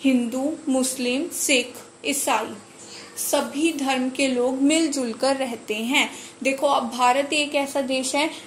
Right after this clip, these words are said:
जहाँ पर होली भी मनाते हैं, दिवाली भी मनाते हैं, ईद भी मनाते हैं, गुरुपुरब भी मनाते हैं और क्रिसमस भी मनाते हैं। अगर आप किसी और देश में चले जाओ, किसी फॉरेन में चले जाओ, तो आप देखोगे वहाँ पर लोग सिर्फ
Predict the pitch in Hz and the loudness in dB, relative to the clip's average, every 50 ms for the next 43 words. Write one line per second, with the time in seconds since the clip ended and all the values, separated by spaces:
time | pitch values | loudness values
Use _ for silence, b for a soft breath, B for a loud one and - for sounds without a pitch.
0 | B 240 226 262 254 254 254 285 294 294 311 277 247 233 240 254 277 277 294 294 | B -2 0 2 2 2 2 2 2 2 4 4 4 4 2 0 -2 -2 -2 -4
1 | 294 302 294 285 269 277 277 - 285 285 285 277 254 269 240 233 220 214 220 226 | -2 -2 -2 0 0 -2 -2 0 0 2 2 2 0 0 2 2 2 2 2 0
2 | 240 262 285 285 302 294 294 285 277 277 - 277 277 277 294 285 - - 254 254 | -2 -2 -2 -2 -2 -2 -2 -2 -2 -2 0 0 2 2 2 0 -2 0 2 2
3 | 262 269 269 294 285 311 311 302 311 302 294 285 277 285 - 277 277 285 285 269 | 2 2 2 0 -2 -2 -2 -2 -2 -2 0 -2 -2 -2 -2 -2 0 0 0 -2
4 | 240 226 - - - - 269 277 302 302 - 339 320 320 311 285 269 294 302 294 | -4 -6 -10 -14 -6 0 0 2 2 0 0 0 2 2 2 2 0 -2 -2 -2
5 | 302 294 285 277 269 - 285 285 285 294 285 285 330 392 415 - - - 302 294 | -2 0 0 -2 -2 -2 -2 0 0 0 0 0 0 -2 -4 -6 -4 -2 0 0
6 | - - 294 277 285 - 277 262 254 240 233 220 214 - - 214 226 226 240 240 | 0 0 -2 -2 -2 -2 -4 -4 -2 -2 -2 -4 -4 -4 -4 -4 -2 -2 -4 -4
7 | 233 B B B B B B B 254 262 262 330 339 339 320 311 320 - 330 311 | -6 B B B B B B B 0 4 6 6 6 6 4 2 0 -2 -4 -2
8 | - 339 311 269 262 285 285 269 269 285 277 269 - - 277 277 277 285 240 240 | 0 2 4 4 6 4 4 4 2 2 2 2 0 0 0 2 2 2 2 4
9 | 226 226 214 233 220 208 202 196 - - - - 262 247 226 - - 269 262 - | 2 2 2 4 4 4 2 2 -4 -12 -14 -10 -10 -10 -8 -4 -2 -2 0 0
10 | 285 277 277 - 254 240 226 254 277 277 285 302 302 277 285 240 233 233 233 226 | 0 -2 0 2 2 2 2 2 0 0 0 0 0 0 0 0 0 0 0 0
11 | 226 226 226 247 285 - 311 285 262 254 247 247 262 247 247 - 262 262 320 330 | 0 2 2 2 2 4 4 6 8 6 6 4 0 -2 0 0 -2 0 0 0
12 | 320 294 277 269 294 302 277 277 277 269 277 277 - - 349 359 | 2 2 2 2 2 2 4 4 2 2 2 0 -2 -2 -2 -4